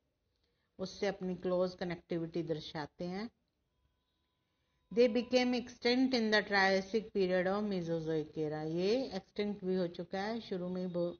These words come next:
हमने देखा। सेमोरिया और लेपिडोसोरस इसके एग्जांपल हैं।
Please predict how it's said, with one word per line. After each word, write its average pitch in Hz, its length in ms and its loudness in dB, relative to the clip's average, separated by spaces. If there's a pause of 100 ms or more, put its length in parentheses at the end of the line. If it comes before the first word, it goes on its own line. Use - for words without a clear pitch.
हमने 170 400 -6 (880)
देखा। 196 420 -6 (480)
सेमोरिया 196 680 4
और 190 120 2
लेपिडोसोरस 175 880 0
इसके 175 320 -6
एग्जांपल 160 580 -6
हैं। 131 240 -10